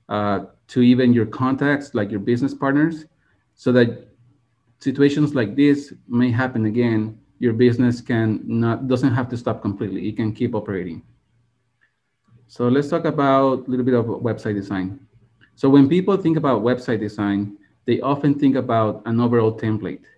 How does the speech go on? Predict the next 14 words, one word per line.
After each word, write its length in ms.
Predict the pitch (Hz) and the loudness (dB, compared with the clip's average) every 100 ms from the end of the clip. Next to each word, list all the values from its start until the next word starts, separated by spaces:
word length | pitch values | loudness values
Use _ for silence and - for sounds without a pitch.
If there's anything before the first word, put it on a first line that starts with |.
| _ _ _ _ _ | _ _ _ _ _
the 80 | 110 | 0
look 460 | 123 135 135 135 | 4 8 6 6
and 100 | 120 | 0
the 80 | 110 | -2
feel. 460 | 110 120 101 90 - _ _ _ _ _ _ _ 120 | -4 -4 -4 -6 -12 _ _ _ _ _ _ _ 4
And 120 | 131 | 6
that, 240 | 175 147 | 6 4
that 140 | 160 190 | 4 4
is 80 | |
the 100 | 185 | 4
graphics 540 | 135 127 131 151 147 - | 4 4 2 0 0 2
and 140 | 127 | 2
the 40 | 113 | 4
layout 540 | 120 123 139 143 | 2 2 2 -2